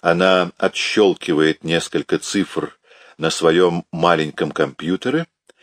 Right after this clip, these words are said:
и сообщает Гарри и Дженнис, а они сидят как два мешка в своих толстых пальто у края её прилавка, что цена на золото сегодня утром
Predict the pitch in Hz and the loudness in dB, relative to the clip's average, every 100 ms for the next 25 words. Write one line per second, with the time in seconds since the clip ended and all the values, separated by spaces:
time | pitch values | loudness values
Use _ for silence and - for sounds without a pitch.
0 | - _ 120 165 - 156 - - 147 143 | -20 _ -2 0 2 0 0 2 2 2
1 | 117 90 120 117 120 110 90 71 73 71 | 0 2 2 2 -2 -4 -8 0 0 0
2 | 71 - - _ _ _ _ _ 87 80 | -4 -10 -12 _ _ _ _ _ 2 2
3 | 82 95 - 85 80 87 - 82 71 71 | 2 -2 -4 -2 2 0 2 -2 0 0
4 | 87 85 - - 104 82 - - - - | 0 0 -6 -4 0 0 -2 -14 -20 -20
5 | - - 78 78 80 - 90 80 - 85 | -14 -4 0 2 0 -2 0 0 -2 -6
6 | - 85 76 - 95 98 - - - 82 | -4 -2 -2 0 2 2 -4 -16 -8 -4
7 | - 80 85 82 82 90 73 76 - 80 | 0 2 2 2 -2 -4 -2 -2 -2 -2
8 | 69 67 - - - - - - 104 - | -2 -4 -8 -18 -18 -20 -12 -6 -4 0
9 | 110 104 - 110 110 110 95 90 80 92 | 2 2 2 0 2 2 2 0 2 2
10 | 113 127 135 - 82 82 76 82 - 110 | 2 0 -6 -4 0 2 2 -2 -2 -2
11 | 135 135 139 | 0 -2 -4